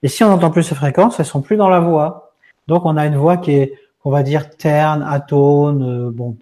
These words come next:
peu importe. Et si on redonne à l'oreille la capacité d'entendre ces fréquences, ces fréquences sont an-, sont immédiatement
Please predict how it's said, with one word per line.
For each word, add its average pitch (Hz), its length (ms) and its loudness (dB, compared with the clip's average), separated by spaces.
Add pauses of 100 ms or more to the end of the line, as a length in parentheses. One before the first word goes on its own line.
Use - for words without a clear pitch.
peu 131 120 -6
importe. 160 500 -4 (540)
Et 143 200 0
si 170 180 -2
on 156 80 2
redonne 180 280 4
à 165 40 4
l'oreille 156 300 2
la 143 100 0
capacité 151 560 -4
d'entendre 165 420 0
ces 147 120 -8
fréquences, 165 560 -6 (320)
ces - 260 -6
fréquences 170 480 -4
sont 135 300 -6 (260)
an-, 160 380 -2
sont 139 340 -6
immédiatement 170 760 0